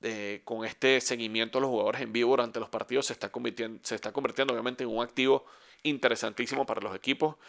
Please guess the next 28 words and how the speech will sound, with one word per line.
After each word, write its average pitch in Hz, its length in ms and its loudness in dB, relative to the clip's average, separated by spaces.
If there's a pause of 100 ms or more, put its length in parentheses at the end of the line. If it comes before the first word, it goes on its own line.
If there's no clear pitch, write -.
(200)
al, 113 200 0 (140)
al 110 240 0
punto 120 300 -2
de 135 80 0
que - 100 -8
es 104 100 -8
incluido 127 720 -2 (1000)
en 120 160 -8
muchos 117 360 2
de 117 60 4
estos, 127 600 0
de 110 100 -4
estos 131 220 -6
acuerdos 120 440 -2
de, 127 280 4 (520)
de, 98 600 0 (380)
de 104 220 -4
patrocinio, 139 580 -2
muchas 113 240 -4
de - 40 -6
estas 123 140 -2
licencias 147 540 0
de 120 80 -2
patrocinio, 139 560 -4
muchas 113 280 -4
de - 20 -14
estas 131 160 -8
oficialidades 113 800 4